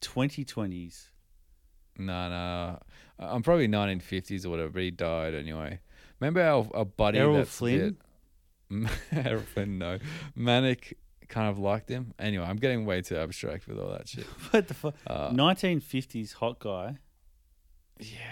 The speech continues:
Speaker 2: No, this is
Speaker 1: And it's not Errol Flynn. Elvis Presley.
Speaker 2: It's probably not nineteen fifties. I probably don't even know the, the age.
Speaker 1: Sean
Speaker 2: Uh,
Speaker 1: Connery?
Speaker 2: Leather Jacket.
Speaker 1: Oh, James
Speaker 2: Leather Jack-
Speaker 1: Dean.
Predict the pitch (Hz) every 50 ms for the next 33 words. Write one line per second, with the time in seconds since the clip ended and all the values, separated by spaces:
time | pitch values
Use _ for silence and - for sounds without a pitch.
0 | 113 117 117 113 107 110 113 113 - - - _ - - - _ - - 98 95
1 | 85 90 90 - 110 107 101 - - - 151 156 170 156 - - 147 156 170 190
2 | 185 139 156 160 160 147 131 - 107 101 127 143 156 135 98 90 - - _ -
3 | _ - - _ _ _ _ _ _ _ _ - - _ - _ - - 143 139
4 | 147 147 143 - - - - 127 135 131 - 104 95 90 87 - _ _ _ _
5 | - _ _ _ _ _ _ - - - - 165 185 214 208 185 143 - - -
6 | 120 110 110 113 107 101 90 - - 107 104 - 98 92 87 - 98 98 - 147
7 | 147 143 143 107 101 92 87 92 92 92 90 85 85 85 69 65 - 50 - 92
8 | - - - 78 82 82 76 - - - - - - - - 131 139 139 87 87
9 | 87 95 113 117 131 147 170 180 190 175 - - - - - - - _ _ _
10 | - 117 123 131 147 160 175 170 127 - 120 107 101 101 101 - 117 113 120 -
11 | - - - - - 135 147 156 151 143 - - - 139 143 151 151 143 135 156
12 | 139 - - 110 120 131 143 147 147 143 131 113 101 95 92 90